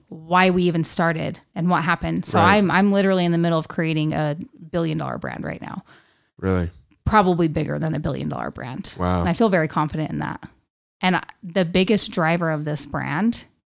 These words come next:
Speaker 1: is service.
Speaker 2: Right.
Speaker 1: Right. It's literally understanding, "Hey, I went through, I mean, I moved probably twenty times as a child."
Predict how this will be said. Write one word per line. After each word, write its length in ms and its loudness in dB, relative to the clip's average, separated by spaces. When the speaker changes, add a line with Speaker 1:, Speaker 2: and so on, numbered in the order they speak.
Speaker 1:
is 400 2
service. 720 -6
Speaker 2:
Right. 240 0
Speaker 1:
Right. 280 -4
It's 160 0
literally 400 6
understanding, 600 4
"Hey, 340 0
I 140 4
went 280 2
through, 460 0
I 100 2
mean, 160 4
I 100 6
moved 520 4
probably 600 -2
twenty 560 -2
times 420 -6
as 120 -8
a 60 -10
child." 480 -10